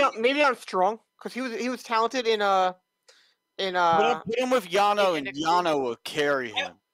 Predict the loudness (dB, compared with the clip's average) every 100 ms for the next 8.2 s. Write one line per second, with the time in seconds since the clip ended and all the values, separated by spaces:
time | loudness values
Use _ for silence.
0 | -4 -2 -2 -4 -4 -6 -8 -4 -2 -2
1 | -2 -2 -2 -2 -4 -10 -10 -10 -8 -10
2 | -10 -12 -12 -12 -10 -10 -8 -6 -2 -2
3 | -4 -6 -6 -4 -6 -6 -10 -8 -4 -2
4 | -4 -8 -16 _ _ _ _ _ _ _
5 | _ _ _ _ _ _ -10 -6 -4 0
6 | 2 4 0 -6 -6 -6 -6 -8 -4 -6
7 | -2 -4 -2 -4 -2 -2 -4 -8 -10 -10
8 | -10